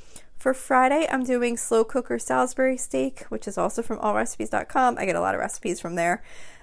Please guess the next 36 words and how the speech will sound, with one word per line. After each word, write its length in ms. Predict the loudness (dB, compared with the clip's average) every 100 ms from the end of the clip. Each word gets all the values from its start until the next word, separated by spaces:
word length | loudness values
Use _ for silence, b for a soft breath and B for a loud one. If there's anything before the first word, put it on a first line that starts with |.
| -4
Um, 480 | 0 2 2 0 -8 -14 -14 0
I 120 | 2
really 280 | 6 6 6
love 220 | 4 2
this 300 | 0 -2 -2
meal 240 | 0 0 0
in, 160 | 0
like, 160 | -4 -4
the 80 | -2
fall 240 | 0 2
and 140 | 0
winter. 480 | -4 -4 -2 0 -2 -4 B B -4
It's, 580 | -2 -2 -2 -6 -8 -2
like, 280 | 0 0 -4
Salisbury 600 | -2 2 2 4 4 6
steaks. 440 | 2 0 -2 -2 -6
If 120 | -6
you've 120 | -6
never 180 | -4 -4
had 220 | -2 -2
them, 120 | -2
it's 140 | -6 -6
kind 220 | -6 -6
of 100 | -4
like 160 | -6 -6
a 60 |
hamburger 720 | -10 -6 -4 0 0 2 0
type 380 | 0 -2 -4 -6
patty, 480 | -6 -2 0 -2 -4 B B B B -10 -2
um, 260 | 2 2 0
cooked 280 | -4 -4
in, 80 | -4
like, 120 | -4 -4
a 80 |
brown 300 | 0 0 0
gravy. 480 | -2 -2 0 -2 -2